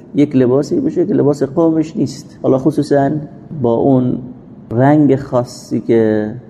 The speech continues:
بعضی از فرقه‌ها خصوصاً برای خودشون انتخاب می‌کنن، متمایز از مردم، یعنی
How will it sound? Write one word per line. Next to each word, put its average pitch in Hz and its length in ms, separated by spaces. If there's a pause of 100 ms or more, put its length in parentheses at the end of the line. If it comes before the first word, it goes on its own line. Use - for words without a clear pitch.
(180)
بعضی 123 240
از 113 120
فرقه‌ها 127 500
خصوصاً 127 540 (360)
برای 127 220
خودشون 151 600 (300)
انتخاب 139 440
می‌کنن، 180 440
متمایز 139 640
از 110 140
مردم، 107 320
یعنی 104 260